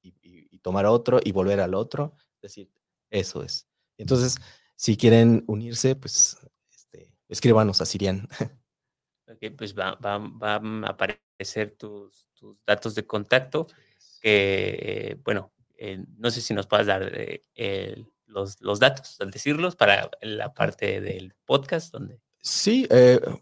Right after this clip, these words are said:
Speaker 1: pu-, puede ser en Facebook y en Instagram, eh, Sirian, eh, y tenemos una especie de eslogan que se llama Ciencia más Arte igual a Comunidad.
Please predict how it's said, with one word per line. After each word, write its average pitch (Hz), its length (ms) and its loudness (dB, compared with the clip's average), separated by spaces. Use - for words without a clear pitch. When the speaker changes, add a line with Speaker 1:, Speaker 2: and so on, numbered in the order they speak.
Speaker 1:
pu-, 110 200 2
puede 156 180 10
ser 165 340 8
en 113 320 0
Facebook 165 540 2
y 110 120 -8
en 127 100 2
Instagram, 156 600 -2
eh, 107 280 -6
Sirian, 127 600 2
eh, 98 360 -4
y 107 120 -4
tenemos 110 440 2
una 107 140 -6
especie 113 360 -6
de 117 80 -4
eslogan 139 460 2
que 131 100 -10
se 117 40 -4
llama 113 160 -2
Ciencia 123 400 -2
más 110 240 -4
Arte 123 240 0
igual 113 160 0
a 113 60 0
Comunidad. 123 520 -2